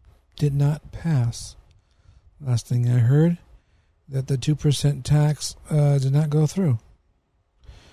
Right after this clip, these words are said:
which was really surprising to me. I know that the mayor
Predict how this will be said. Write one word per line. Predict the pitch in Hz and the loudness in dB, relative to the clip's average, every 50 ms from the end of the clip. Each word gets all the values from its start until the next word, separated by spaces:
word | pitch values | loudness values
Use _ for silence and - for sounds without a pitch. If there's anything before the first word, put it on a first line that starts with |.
| - - - - - - | -20 -20 -20 -20 -10 -4
which | - 156 131 | -2 0 2
was | 165 165 147 135 | 2 0 0 0
really | 151 156 160 170 190 233 254 226 190 175 165 156 151 151 - - - - - - _ _ _ _ _ _ _ _ | 2 4 4 6 6 8 8 8 6 6 6 4 4 2 0 -2 -10 -20 -20 -20 _ _ _ _ _ _ _ _
surprising | - - 180 - - 196 202 196 175 175 156 | -6 -6 -4 -2 0 0 0 0 0 -2 -2
to | 127 135 | -2 0
me. | 127 120 117 110 107 - - - - - _ _ _ _ _ _ _ _ _ - _ _ _ _ _ _ _ _ _ - _ _ _ _ _ _ _ _ _ _ _ _ _ - | 0 0 0 -2 -4 -6 -10 -16 -20 -20 _ _ _ _ _ _ _ _ _ -20 _ _ _ _ _ _ _ _ _ -20 _ _ _ _ _ _ _ _ _ _ _ _ _ -6
I | 143 143 151 | -4 -2 -2
know | 151 156 156 160 160 160 165 185 202 226 233 233 233 226 226 220 220 220 214 208 202 160 - | -2 -2 -2 -2 -2 0 0 0 0 0 0 0 0 0 0 0 0 0 -2 -2 -4 -6 -4
that | 170 165 170 165 156 | -2 -2 -2 -2 -2
the | - 147 | -2 0
mayor | 147 151 156 160 160 165 165 170 170 170 170 | 0 2 2 2 2 2 2 2 2 0 -2